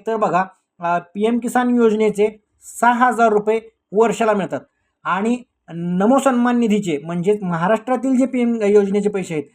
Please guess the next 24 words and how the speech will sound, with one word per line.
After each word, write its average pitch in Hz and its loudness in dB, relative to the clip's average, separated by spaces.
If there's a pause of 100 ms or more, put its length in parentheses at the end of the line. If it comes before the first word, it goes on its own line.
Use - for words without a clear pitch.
(160)
शेतकऱ्यांसाठी, 185 -2
ते 240 -6
सहा 208 2
हजार. 143 -6 (100)
असे 151 -10
मिळून 214 2
झाले 247 4
किती? 226 -6
दोघांचे 190 0
मिळून 185 -4
झाले 180 -2 (320)
बारा 208 4
हजार 180 0
रुपये. 143 -10 (280)
आणि 165 -10
बारा 185 2
हजार 226 2
रुपये 226 0
वर्षाकाठी 214 0
मिळतात, 208 2
म्हणजे 190 -2
महिन्याला 185 -2
झाले 185 0
त्याचे 180 -6